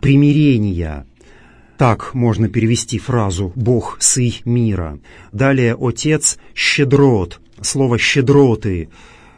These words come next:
переводит в церковнославянских текстах греческое слово со значением "сострадание",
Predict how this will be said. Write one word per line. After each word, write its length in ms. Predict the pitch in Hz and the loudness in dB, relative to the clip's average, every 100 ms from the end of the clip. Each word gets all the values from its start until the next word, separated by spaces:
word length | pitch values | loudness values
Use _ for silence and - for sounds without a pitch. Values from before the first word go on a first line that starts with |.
| - | -6
переводит 680 | 113 120 127 135 123 - - | 0 2 4 2 0 -4 -18
в 60 | - | -8
церковнославянских 1000 | - 143 113 113 135 123 117 113 120 - | -4 -2 0 0 0 0 0 -2 -6 -4
текстах 500 | 147 151 - 117 - - - | -4 -4 -4 -4 -6 -20 -12
греческое 600 | 120 123 120 120 - 117 107 | -2 0 0 -2 -4 -2 -2
слово 380 | - 143 127 | 0 0 0
со 120 | 104 104 | -2 -4
значением 680 | 110 110 131 123 117 107 107 - | -4 -4 -2 -2 -2 -4 -8 -12
"сострадание", 1080 | - 123 - 135 123 127 110 101 87 80 | -4 -4 -2 -2 0 0 0 -2 -4 -8